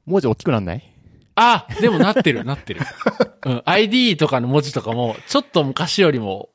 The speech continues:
Speaker 2: ポイント数が増えてる。
Speaker 1: なんかさ、うちの、あの、オフィスってさ、四ケーディスプレイなんですよ。なんで、その、文字の大きさ自由なんだけど、なんかあの、若者がさ、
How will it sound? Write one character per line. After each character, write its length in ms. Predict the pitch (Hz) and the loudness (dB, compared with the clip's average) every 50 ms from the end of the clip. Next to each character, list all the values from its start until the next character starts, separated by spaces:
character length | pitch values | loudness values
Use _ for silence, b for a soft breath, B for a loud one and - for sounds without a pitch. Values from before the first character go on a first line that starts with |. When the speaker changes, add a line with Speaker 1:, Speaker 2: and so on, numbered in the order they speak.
| _ _ _ _ _ _ _ _ _ _ | _ _ _ _ _ _ _ _ _ _
Speaker 2:
ポ 140 | - 156 160 | 2 4 4
イ 40 | |
ン 40 | 160 | 4
ト 80 | 151 143 | 4 2
数 140 | - - 98 | 0 0 -2
が 100 | 101 98 | -2 -2
増 120 | 120 113 | -2 -2
え 40 | 104 | -2
て 120 | - 98 | -2 -6
る。 120 | - - _ - | -14 -14 _ -6
Speaker 1:
な 120 | 120 117 113 | -4 -2 -2
ん 60 | 107 | -2
か 100 | - 101 | -4 -4
さ、 140 | - 107 101 | -2 -2 0
う 80 | 104 | -2
ち 140 | - - 151 | -2 -2 0
の、 400 | 156 156 156 156 160 156 - - _ _ _ _ | 2 4 4 4 4 2 0 -2 _ _ _ _
あ 160 | - 123 131 127 | -6 -4 -2 0
の、 100 | 123 139 | 2 0
オ 60 | 156 | 0
フ 80 | 160 | 0
ィ 20 | 147 | -2
ス 380 | - - 110 98 98 98 - | -6 -2 -2 0 0 -2 -4
っ 80 | - - _ _ _ _ _ _ _ _ _ - | -8 -18 _ _ _ _ _ _ _ _ _ -8
て 100 | 107 98 | -6 -4
さ、 340 | - 117 101 95 95 104 - _ _ _ _ _ _ - | 0 0 0 0 -2 -6 -10 _ _ _ _ _ _ -4
四 220 | - 131 147 156 | 0 0 0 2
ケ 120 | 147 170 170 | 2 0 0
ー 20 | |
デ 80 | 165 175 | 0 0
ィ 20 | |
ス 80 | - - | -2 -2
プ 60 | - | -2
レ 80 | 120 110 | 0 0
イ 20 | |
な 80 | 101 95 | 0 -2
ん 40 | |
で 80 | 92 87 | -4 -6
す 100 | - - | -4 -2
よ。 160 | 90 90 - _ _ _ _ _ _ _ _ _ _ _ _ _ - | -4 -4 -4 _ _ _ _ _ _ _ _ _ _ _ _ _ -8
な 120 | 135 120 110 | -6 -4 -4
ん 80 | 107 | 0
で、 360 | 101 120 113 104 95 95 107 _ _ _ _ _ _ | 2 2 2 2 2 0 -4 _ _ _ _ _ _
そ 140 | - - 117 | -10 -6 -4
の、 220 | 110 107 107 107 110 | -2 0 0 0 2
文 160 | 139 185 214 | 2 2 2
字 120 | - 208 | 2 2
の 220 | 143 110 104 101 104 - | 2 2 2 2 2 2
大 160 | - 117 113 | 2 2 2
き 80 | 110 - | 2 0
さ 100 | - 107 | -4 -6
自 160 | 98 101 110 | -6 -4 -2
由 120 | 120 135 123 | 0 0 0
な 100 | 104 95 | 0 -2
ん 40 | |
だ 80 | 92 95 | -4 -4
け 80 | 87 95 | -4 -2
ど、 340 | 110 104 98 95 98 98 - b b b b b b b | 0 2 2 2 0 -2 -6 b b b b b b b
な 120 | b 123 117 | b -4 -2
ん 40 | - | -2
か 80 | 117 | 0
あ 20 | 104 | 0
の、 80 | 101 | 2
若 220 | 104 110 - 160 165 | 2 2 2 2 2
者 180 | 185 190 190 | 2 2 2
が 80 | 180 180 | 0 2
さ、 420 | - 170 123 104 95 101 101 107 | 2 2 2 2 2 0 -4 -8